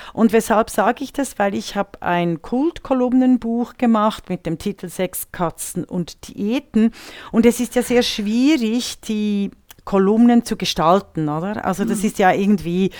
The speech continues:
Speaker 1: es ist wirklich, es, es muss lesbar sein, es muss ein schönes Buch werden. Und ich muss sagen, ich wurde von den drei Männern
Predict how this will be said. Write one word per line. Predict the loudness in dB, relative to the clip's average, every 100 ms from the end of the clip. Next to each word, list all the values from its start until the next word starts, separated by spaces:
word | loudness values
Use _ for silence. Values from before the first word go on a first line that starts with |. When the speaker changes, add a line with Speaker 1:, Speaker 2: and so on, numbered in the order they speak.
| -14 -16 -12
Speaker 1:
es | -10 -10
ist | -6
wirklich, | -6 -2 -2 -4 -6
es, | -8
es | -4 -4 0
muss | 2 2 -2
lesbar | -6 -4 -4 -4 -4 -4
sein, | 0 0 -2
es | -4
muss | -10 -4
ein | -4
schönes | -2 2 6 6 4
Buch | -6 -8 -4
werden. | 0 0 -2 -4 -6 -18 -6
Und | -6
ich | -2
muss | -2 -2
sagen, | 0 2 2 -2
ich | -4
wurde | -8 -8
von | -6 -4 -2
den | -4 -4
drei | -2 0
Männern | 0 -2 -2 -2 -2 -4